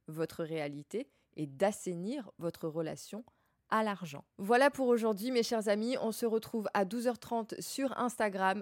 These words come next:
à dix-huit heures tous les jours ici. Rappelez-vous de partager, de commenter et de liker. Ça fait toujours plaisir. Merci à vous. Je vous donne rendez-vous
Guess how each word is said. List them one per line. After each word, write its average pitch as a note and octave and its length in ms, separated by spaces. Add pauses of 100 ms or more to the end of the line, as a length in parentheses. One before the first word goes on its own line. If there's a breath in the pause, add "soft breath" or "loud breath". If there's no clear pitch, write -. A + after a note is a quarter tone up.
à F#3 100
dix-huit F3+ 400
heures E3 200
tous G#3+ 120
les F#3+ 140
jours D#3+ 300
ici. F#3+ 540
Rappelez-vous E3 520
de D3+ 100
partager, E3+ 520
de D3 100
commenter E3+ 600
et G#3 60
de F#3 100
liker. F3 440
Ça - 180
fait G3 160
toujours A3 380
plaisir. F3+ 400 (100)
Merci B3 400
à F#3+ 100
vous. G3+ 260 (160)
Je F#3+ 100
vous G3 120
donne F3 320
rendez-vous F#3+ 760